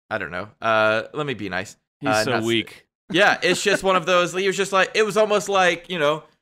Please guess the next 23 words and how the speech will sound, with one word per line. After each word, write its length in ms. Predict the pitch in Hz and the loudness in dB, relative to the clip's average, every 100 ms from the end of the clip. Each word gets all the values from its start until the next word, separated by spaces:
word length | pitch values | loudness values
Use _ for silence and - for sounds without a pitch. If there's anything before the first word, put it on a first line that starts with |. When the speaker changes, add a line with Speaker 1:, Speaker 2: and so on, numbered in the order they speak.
| - | -6
Speaker 1:
like, 400 | 156 151 147 - _ - | 0 2 2 -4 _ -2
"I 80 | 151 | 0
don't 160 | 214 247 | 2 0
see 100 | 107 | 0
Speaker 2:
Right. 40 | 160 | 0
Speaker 1:
any 140 | 147 | -2
problems. 600 | - 147 135 139 165 175 | 0 2 2 2 0 0
Like, 160 | 170 147 | -4 -2
let 80 | 139 | 2
me 80 | |
Speaker 2:
Yeah. 80 | 120 | 4
Speaker 1:
cover 220 | 202 190 | 2 0
my 160 | 170 170 | 0 2
eyes. 300 | 170 165 135 | 4 2 2
I 100 | 143 | 2
don't 160 | 220 - | 0 -2
see 180 | 151 135 | -4 -4
anything. 460 | 131 131 165 196 | -4 -4 -6 -2
Oh, 140 | 233 254 | 0 0
Speaker 2:
Yeah. 60 | |
Speaker 1:
everything's 420 | 262 123 107 101 | 2 2 2 0
going 280 | - 180 170 | -2 -2 0
well." 460 | 170 214 202 110 | 2 2 2 -2